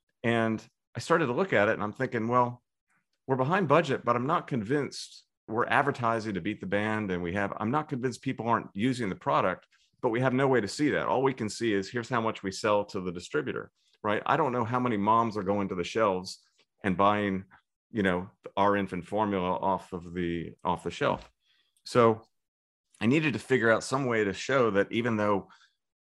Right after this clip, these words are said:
our revenue wasn't working out, and this goes to show you accounting doesn't always tell you everything you want to know, even though the revenue wasn't where we expected it to be, that we were getting sales.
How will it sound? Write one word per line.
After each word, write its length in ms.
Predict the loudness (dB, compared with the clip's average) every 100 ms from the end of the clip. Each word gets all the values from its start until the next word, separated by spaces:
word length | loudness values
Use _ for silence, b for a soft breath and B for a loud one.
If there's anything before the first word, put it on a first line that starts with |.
| -2
our 100 | 4
revenue 380 | 4 4 4
wasn't 280 | 2 0 -2
working 280 | -2 -2 -2
out, 240 | -2 -2
and 100 | -4
this 140 | -4 -6
goes 260 | -4 -4 -4
to 60 |
show 140 | -4 0
you 140 | 0
accounting 360 | 0 0 0 0
doesn't 220 | -2 0
always 240 | 0 0
tell 180 | 0 0
you 100 | 2
everything 280 | 0 0 -2
you 80 | 0
want 140 | -2
to 60 | 0
know, 320 | 0 -2 -4 B B B _
even 200 | 0 2
though 100 | 2
the 80 | 2
revenue 340 | 2 2 2
wasn't 380 | 0 -2 -6 -4
where 200 | 0 2
we 120 | 0
expected 440 | -4 -4 -4 -2
it 100 | -6 -6
to 80 |
be, 180 | -4 -4
that 200 | -2 -2
we 120 | -2
were 120 | -2 -2
getting 520 | -2 0 0 -2 -6 _ _ _
sales. 600 | -10 0 2 2 0 -10